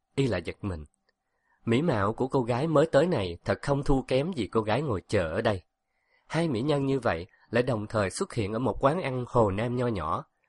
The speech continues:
Không chỉ là người bồi bàn, chính là những người ăn cơm trong này,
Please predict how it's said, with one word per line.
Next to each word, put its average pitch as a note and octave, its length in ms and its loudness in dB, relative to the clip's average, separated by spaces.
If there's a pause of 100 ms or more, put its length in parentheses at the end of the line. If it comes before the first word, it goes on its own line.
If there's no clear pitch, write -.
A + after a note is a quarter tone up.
(180)
Không D#3+ 160 2
chỉ D3+ 160 -2
là C3+ 120 2
người A2 220 0
bồi G2 200 2
bàn, F#2 340 -2 (400)
chính F3+ 160 2
là G3+ 100 2
những G#2+ 240 0
người A2 160 2
ăn B2+ 200 -2
cơm B2+ 240 2
trong A#2+ 200 0
này, F#2+ 220 -2